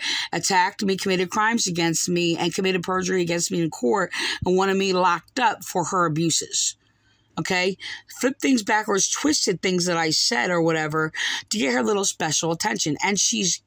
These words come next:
evil, okay? But the thing is, is I know for a fact that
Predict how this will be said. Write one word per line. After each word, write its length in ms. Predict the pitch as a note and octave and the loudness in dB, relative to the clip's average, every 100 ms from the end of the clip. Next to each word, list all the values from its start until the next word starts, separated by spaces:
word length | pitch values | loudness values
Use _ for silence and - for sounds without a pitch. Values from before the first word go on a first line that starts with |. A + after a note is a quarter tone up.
| - | 2
evil, 540 | D#4 D4 D3 - - _ _ - | 4 4 0 -8 -14 _ _ -8
okay? 420 | F3 - F#3 G#3 A#3 _ - - - - - - | -6 -2 0 0 -2 _ -20 -20 -18 -18 -20 -6
But 140 | - A#3 | -4 -2
the 120 | G#3 - | -2 2
thing 220 | C4 B3+ | 4 4
is, 540 | G#3+ C4 A#3 G#3 - - | 2 2 2 2 0 0
is 640 | G#3+ G3+ G3+ G3 G3 - - _ _ _ _ - _ - | 0 2 4 2 2 0 -4 _ _ _ _ -20 _ 0
I 640 | G#3+ C#4 D4+ E4 E4 D#4+ F#4+ | 2 4 4 2 4 2 2
know 240 | A#3 C4 | 0 2
for 320 | B3+ B3+ G#3 F#3 | 0 0 0 0
a 20 | |
fact 800 | - B3 F#3+ E3 C#3+ - - - _ _ _ _ _ _ _ - | 0 0 2 2 -2 -4 -10 -10 _ _ _ _ _ _ _ -4
that 680 | F3+ G#3 G3 F#3+ F#3 F3+ | 0 4 6 6 6 4